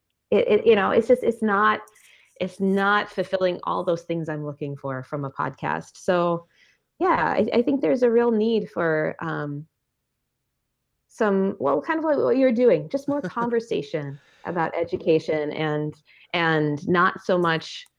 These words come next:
Speaker 1: specificity in y-, a tool or an approach or a, a, a type of pedagogy,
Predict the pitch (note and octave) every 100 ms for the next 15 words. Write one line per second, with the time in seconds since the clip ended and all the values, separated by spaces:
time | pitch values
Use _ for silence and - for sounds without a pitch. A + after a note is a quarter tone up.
0 | _ _ _ - G3 F#3+ G3 F#3+ F#3 E3+
1 | D#3+ D3+ D3+ D#3 D#3+ D#3+ E3 - - B3+
2 | F#3+ D#3 D3+ - E3 D#3+ D3+ - A3+ E3
3 | - - - - E3 D#3+ D3 D3 D3 -
4 | _ - _ - D#3 D3 C#3+ - - -
5 | - - E3+ E3+ G#3+ F3 D#3+ C#3+ C#3 -
6 | -